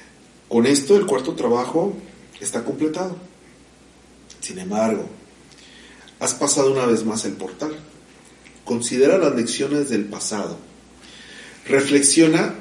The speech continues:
sobre las pue-, sobre las pruebas, hijo mío. Dos veces vas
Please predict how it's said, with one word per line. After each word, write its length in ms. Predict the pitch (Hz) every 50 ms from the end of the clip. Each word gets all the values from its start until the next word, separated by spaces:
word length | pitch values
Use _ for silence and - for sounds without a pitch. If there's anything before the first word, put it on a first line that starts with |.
| -
sobre 460 | - - - - - 123 120 117 113 110
las 320 | 110 113 - - - -
pue-, 460 | 143 147 147 143 - - 147 147 131
sobre 320 | - - - 127 123 120 117
las 180 | 117 113 -
pruebas, 500 | - - 147 143 135 127 107 101 - - -
hijo 240 | 113 110 - - 113
mío. 220 | 123 131 113 - - - - - - - - - - - - - - - - - - - - - - - - - - 113 107
Dos 320 | 139 147 160 151 147 143
veces 560 | 143 151 151 143 - - 139 131 - - - -
vas 360 | 123 120 123 123 - - -